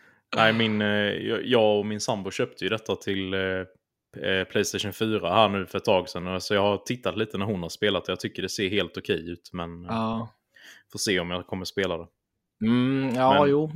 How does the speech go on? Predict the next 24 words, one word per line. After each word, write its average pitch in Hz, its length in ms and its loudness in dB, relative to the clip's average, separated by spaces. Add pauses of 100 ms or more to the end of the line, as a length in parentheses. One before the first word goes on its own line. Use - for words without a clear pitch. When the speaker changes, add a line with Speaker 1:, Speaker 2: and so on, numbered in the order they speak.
Speaker 2:
jo, 151 160 0
men 160 80 0
helt 170 280 -2
okej. 139 360 0
Det 117 120 0
är 131 60 2
väl 123 360 -2
där 113 280 -2
jag 101 340 -6 (140)
känner 104 360 -6
att 98 180 -12
jag 95 140 -10
ligger 113 320 -10
någonstans. - 600 -14 (320)
Speaker 1:
Mm. 104 200 -4 (440)
Men 104 440 4
serien 135 480 2
däremot, 104 360 0
oj, 107 300 2
oj, 101 120 2
oj, 87 240 -2
titta 104 240 -8
på 101 100 -4
den 87 220 -2